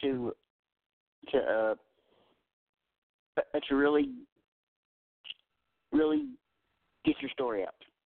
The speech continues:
And let me tell you guys, um, um, real quick, where you can see 'em play, uh, um, in the next, next couple of months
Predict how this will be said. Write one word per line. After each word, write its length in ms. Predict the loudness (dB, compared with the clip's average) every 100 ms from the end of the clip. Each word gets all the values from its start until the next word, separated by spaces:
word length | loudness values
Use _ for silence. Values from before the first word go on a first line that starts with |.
| _ _ _ _ _ _ _ _ _ _ _ _ _ _ _ _ _ _ _
And 140 | -2 0
let 100 | 0
me 80 | -2
tell 100 | 0
you 160 | 0 0
guys, 540 | -2 -2 -6 -8 -10 -4 0
um, 300 | 2 0 -4 -4
um, 260 | -2 2 2
real 120 | 0
quick, 300 | 0 -2 -2 -8 -20 _ _ _ _ _ _ _ _ 0
where 120 | 2
you 60 | 4
can 140 | 0 4
see 140 | 4
'em 120 | 4 2
play, 460 | 0 0 0 2 0 0
uh, 380 | 0 0 0 -2 _ 2
um, 340 | 4 4 4
in 120 | 2
the 80 | 2
next, 220 | 2 0 -8 _ _ _ _ _ _ _ _ -2
next 240 | -2 -2 -6
couple 180 | 0
of 60 | 2
months 260 | 2 0